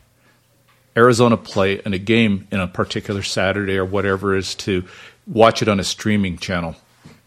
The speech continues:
Is that where we've co-, is that what we had come to as a conference? Is that what we had come to as Arizona? Is that what it means for us?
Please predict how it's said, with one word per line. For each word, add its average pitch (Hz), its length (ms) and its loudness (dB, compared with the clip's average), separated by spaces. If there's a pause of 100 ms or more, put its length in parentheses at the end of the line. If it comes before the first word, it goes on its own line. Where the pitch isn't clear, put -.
(540)
Is 90 160 -6
that 147 220 4
where 147 100 6
we've 131 220 0
co-, - 240 -6
is 113 160 0
that 131 180 6
what 135 160 4
we 117 120 2
had 123 180 2
come 113 300 0
to 127 180 0
as 107 100 0
a 80 60 -8
conference? 110 560 -4
Is 92 80 -4
that 113 180 2
what 117 120 0
we 110 100 -2
had 113 140 0
come 113 220 -2
to 113 120 -2
as 92 160 0
Arizona? 104 440 0
Is 95 100 -2
that 104 160 0
what 117 140 0
it - 300 -12
means 113 320 -2
for 101 200 0
us? 127 220 0